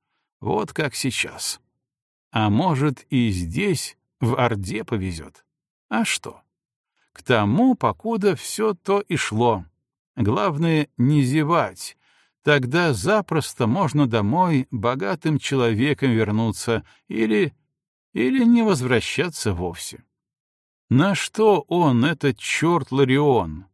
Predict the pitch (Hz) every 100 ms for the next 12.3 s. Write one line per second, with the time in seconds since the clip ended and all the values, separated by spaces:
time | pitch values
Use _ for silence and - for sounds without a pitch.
0 | _ - - 170 151 - 139 98 98 147
1 | 139 107 _ - 139 139 113 - 131 135
2 | 92 151 - - - _ _ _ _ -
3 | - 180 160 170 240 - 139 117 135 156
4 | 127 117 139 127 127 139 117 104 107 107
5 | 82 _ 123 123 117 117 117 110 - -
6 | - 110 107 180 160 101 87 - 113 131
7 | 202 135 120 110 - - _ 104 190 208
8 | 113 123 214 202 - _ _ _ - 101
9 | 160 190 226 220 175 90 151 220 185 143
10 | 113 98 85 - - - - - _ -
11 | 110 113 110 165 165 147 - 113 - -
12 | 175 135